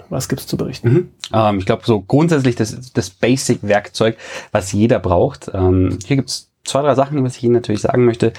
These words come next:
Speaker 2: Die S A P hat zum Beispiel ihre Suchfunktion über den Header in der Navigation erweitert.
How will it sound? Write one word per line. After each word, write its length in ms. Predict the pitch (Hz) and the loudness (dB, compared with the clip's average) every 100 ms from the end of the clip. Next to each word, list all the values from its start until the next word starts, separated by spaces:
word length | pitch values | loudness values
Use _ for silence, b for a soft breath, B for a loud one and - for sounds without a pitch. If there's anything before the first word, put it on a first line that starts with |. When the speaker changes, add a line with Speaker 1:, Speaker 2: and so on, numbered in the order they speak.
| B B B | B B B
Speaker 2:
Die 100 | - | 0
S 100 | 110 | 0
A 40 | 117 | 2
P 160 | 117 | 0
hat 80 | 110 | 0
zum 120 | - | 0
Beispiel 260 | 98 98 - | -2 0 -2
ihre 120 | 101 | 0
Suchfunktion 760 | 92 156 - 110 95 - 104 104 | 2 0 0 -2 -2 0 0 0
über 240 | 101 95 | -2 0
den 180 | 90 90 | 2 0
Header 320 | - 120 120 | -2 -2 0
in 100 | 90 | 2
der 80 | 92 | 2
Navigation 800 | 92 92 92 92 - - 101 104 | 2 2 2 0 -2 0 2 0
erweitert. 720 | - 95 82 87 98 - - | 0 0 2 0 0 -2 -6